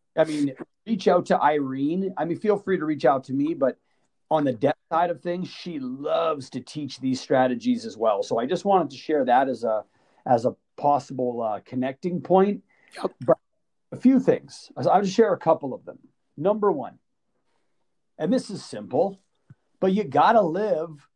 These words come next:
Speaker 1: below your means, which means, which means if you cannot pay cash, you can't afford it.
Speaker 2: Hmm.
Speaker 1: You know, you just can't. You can't afford it. We're, here's the thing,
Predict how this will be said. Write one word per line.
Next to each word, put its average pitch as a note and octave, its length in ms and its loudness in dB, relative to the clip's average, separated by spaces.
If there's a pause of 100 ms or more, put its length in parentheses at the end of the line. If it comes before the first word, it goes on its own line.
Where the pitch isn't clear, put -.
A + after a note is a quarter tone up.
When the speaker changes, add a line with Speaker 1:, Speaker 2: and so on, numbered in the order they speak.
(220)
Speaker 1:
below D#3+ 720 2 (140)
your D#3+ 340 -4
means, F3 720 -8 (840)
which F3+ 260 -4
means, F#3 580 -4 (480)
which E3+ 200 2
means G3+ 240 4
if F#3 120 4
you F#3 160 0
cannot B3+ 640 4
pay F#3+ 320 4
cash, - 680 -2 (460)
you F#3 240 0
can't C3+ 420 -8
afford G#3 480 2
it. - 100 -10 (920)
Speaker 2:
Hmm. F3 80 -4 (380)
Speaker 1:
You F#3 100 0
know, D#3+ 200 0
you G#3 160 -4
just B3+ 200 2
can't. B3+ 400 4
You D#3+ 180 -2
can't A3+ 260 4
afford B3+ 320 4
it. - 100 -10 (160)
We're, G4 240 -2 (340)
here's C#4+ 320 2
the A3 100 -2
thing, F3 320 0